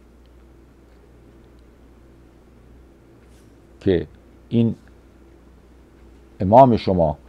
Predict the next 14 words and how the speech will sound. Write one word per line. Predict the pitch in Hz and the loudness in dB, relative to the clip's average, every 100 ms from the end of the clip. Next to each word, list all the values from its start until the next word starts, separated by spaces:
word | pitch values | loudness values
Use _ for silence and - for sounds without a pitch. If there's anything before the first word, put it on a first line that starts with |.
| - - | -20 -12
که | - 98 | -6 -6
اینقدر | 120 101 87 82 | -4 -2 0 0
بهش | 92 - | -2 -2
اعتقاد | 98 85 95 85 73 | -4 -4 0 0 0
دارید، | - 82 113 120 - - - - - | -2 -2 -2 -4 -8 -20 -20 -20 -20
چرا | - 139 151 | -6 -2 0
شما | 123 113 | -2 -2
رو | 135 | 0
بزرگتر | 113 113 104 90 101 | 0 -2 -2 -2 2
از | 98 85 | 4 2
اینی | 98 107 101 | -2 -4 -2
که | 95 101 92 - - | -2 -2 -2 -4 -14
هستید | - 98 - - 135 147 143 - | -8 -8 -8 -4 -2 -2 -4 -10
نکرد، | 117 120 127 135 85 69 - | -6 -4 -4 -2 -2 -2 -4